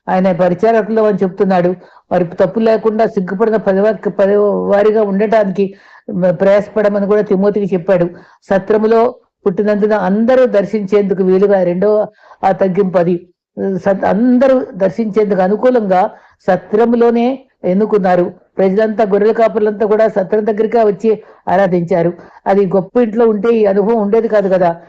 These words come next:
తగ్గింపుతో అందరూ కూడా ఆ గొప్ప దేవుని ఆరాధించడానికి అనుకూలంగా సత్రంలోనే ఉంది. ఆ, మరి సత్-, సత్రం, సత్రం లేకపోతే పశువుల పాక సత్రం భాగంలో ఉంది కదా. మరి యెహోవా అందరికీ ప్రభువు. ప-, మరి,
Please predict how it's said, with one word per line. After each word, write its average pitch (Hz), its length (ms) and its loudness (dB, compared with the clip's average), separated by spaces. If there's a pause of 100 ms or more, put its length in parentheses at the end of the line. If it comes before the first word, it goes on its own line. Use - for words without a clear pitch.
(220)
తగ్గింపుతో 196 600 -2
అందరూ 220 600 0
కూడా 214 420 0 (300)
ఆ 180 80 2
గొప్ప 185 340 -2
దేవుని 214 560 0 (400)
ఆరాధించడానికి 202 680 0
అనుకూలంగా 202 640 0
సత్రంలోనే 196 680 -2
ఉంది. 175 380 -2 (380)
ఆ, 175 80 -2
మరి 175 180 -2
సత్-, 180 360 -4
సత్రం, 196 400 0
సత్రం 190 280 0
లేకపోతే 220 560 0 (280)
పశువుల 202 260 0
పాక 202 320 0
సత్రం 196 420 -2
భాగంలో 185 420 2
ఉంది 180 180 -2
కదా. 214 260 0 (360)
మరి 180 400 -2
యెహోవా 202 340 2
అందరికీ 208 400 -2
ప్రభువు. 180 600 -2 (360)
ప-, 190 100 2
మరి, 185 300 0